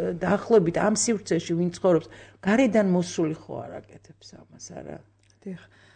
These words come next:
Speaker 2: თქვენ სწორად აღნიშნეთ, მ, აქ საუბარი იყო ჯერნების რეინტროდუქციის პროგრამაზე დაცულ ტერიტორიებზე, როდესაც აზერბაიჯანიდან მოხდა შემოყვანა, ხოლო რაც
Speaker 1: დიახ.
Speaker 2: შეეხება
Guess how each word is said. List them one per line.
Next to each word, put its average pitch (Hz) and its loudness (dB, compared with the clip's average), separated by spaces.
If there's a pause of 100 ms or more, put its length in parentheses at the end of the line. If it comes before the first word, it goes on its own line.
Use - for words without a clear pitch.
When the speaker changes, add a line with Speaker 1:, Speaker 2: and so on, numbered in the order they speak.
(220)
Speaker 2:
თქვენ 214 0
სწორად 196 0
აღნიშნეთ, 208 0
მ, 185 0
აქ 185 -2 (260)
საუბარი 185 0
იყო 185 -2
ჯერნების 185 2
რეინტროდუქციის 180 -4
პროგრამაზე 185 -2
დაცულ 185 -4
ტერიტორიებზე, 185 0
როდესაც 185 -4
აზერბაიჯანიდან 175 -2
მოხდა 180 -2
შემოყვანა, 185 -2
ხოლო 202 -2
რაც 180 0
Speaker 1:
დიახ. - -8
Speaker 2:
შეეხება 185 -2